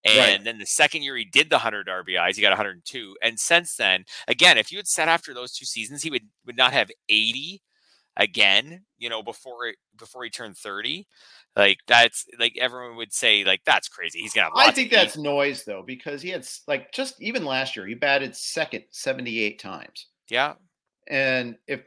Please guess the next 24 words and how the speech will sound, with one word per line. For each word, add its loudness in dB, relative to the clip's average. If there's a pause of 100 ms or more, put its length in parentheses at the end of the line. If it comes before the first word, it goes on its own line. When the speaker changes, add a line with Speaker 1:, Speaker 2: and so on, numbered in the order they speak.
Speaker 2:
some -4
of -4
that's 4
behind -4
the -6
Cubs' -2 (240)
legion -6
of -4
awful -2
leadoff -6
hitters, -8 (460)
Speaker 1:
<laughs> -6
Speaker 2:
uh, 0
which -4
has -8
been 4
a 2
problem 2
for -6
multiple -2
years, 0
by -6
the -12
way, -14